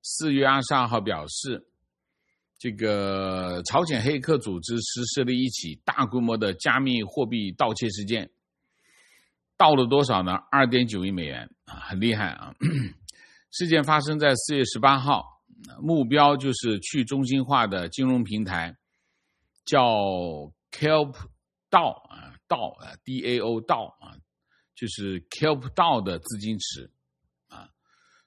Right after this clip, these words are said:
这个黑客在攻击中入侵了这个 Layer Zero 托管的两台区块链的服务器，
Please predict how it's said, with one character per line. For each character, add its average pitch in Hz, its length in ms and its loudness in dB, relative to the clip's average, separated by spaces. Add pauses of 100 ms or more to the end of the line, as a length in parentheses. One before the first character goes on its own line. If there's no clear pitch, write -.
(120)
这 117 140 -8
个 104 560 2
黑 170 280 0
客 156 280 2
在 123 280 4
攻 143 260 -4
击 135 180 -4
中 135 260 -2
入 151 300 -2
侵 139 340 -2
了 95 260 -2 (580)
这 123 140 -6
个 110 160 0
Layer 131 600 2
Zero 117 800 0
托 143 260 0
管 92 220 -2
的 104 100 -4
两 87 400 -4
台 87 460 -8 (520)
区 - 240 -4
块 131 220 0
链 123 180 0
的 98 100 -4
服 85 200 -12
务 101 80 -6
器， - 340 -8